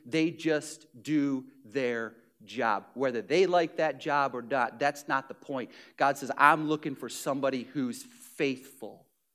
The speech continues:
because that factors, that carries into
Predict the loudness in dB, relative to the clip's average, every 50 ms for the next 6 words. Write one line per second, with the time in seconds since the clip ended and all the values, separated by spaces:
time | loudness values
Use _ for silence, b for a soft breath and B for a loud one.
0 | _ _ _ _ _ _ _ b b b b b -12 -10 -6 -6 -6 -4 -2 2
1 | 2 2 2 0 -6 -14 -2 2 4 4 4 4 0 -6 -6 -6 -6 -6 -8 -10
2 | -14 -16 -18 b b b b -2 -2 -2 -2 -8 -10 -4 -2 0 0 0 0 -2
3 | -4 -6 -6 -6 -6 -8 -8 -10 -12 -12 -12 -14